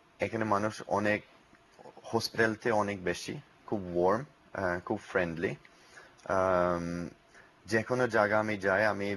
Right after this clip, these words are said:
ওয়েলকাম ফিল করি, আমি at home ফিল করি। আহ, আমি মনে হয় বাংলাদেশ কখনো ছাড়তে পারি না, কারণ ওই,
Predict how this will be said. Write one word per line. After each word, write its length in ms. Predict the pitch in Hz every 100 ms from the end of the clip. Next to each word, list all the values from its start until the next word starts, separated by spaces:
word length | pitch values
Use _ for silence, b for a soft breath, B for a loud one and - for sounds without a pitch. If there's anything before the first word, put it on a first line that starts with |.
| 90
ওয়েলকাম 360 | 98 98 117 107
ফিল 180 | - 98
করি, 420 | 92 92 87 107 127 -
আমি 260 | 95 95 95
at 220 | 92 101
home 180 | 101 104
ফিল 240 | - 95
করি। 340 | - 85 87
আহ, 1800 | 123 - - - - - - - - - - 95 90 87 87 87 87 80 - - -
আমি 240 | 95 107
মনে 200 | 104 104
হয় 100 | 104
বাংলাদেশ 360 | 98 95 104 -
কখনো 260 | 101 107
ছাড়তে 360 | 104 95 90 95
পারি 240 | 98 85
না, 140 | 78 78
কারণ 280 | 87 85 85
ওই, 260 | 85 85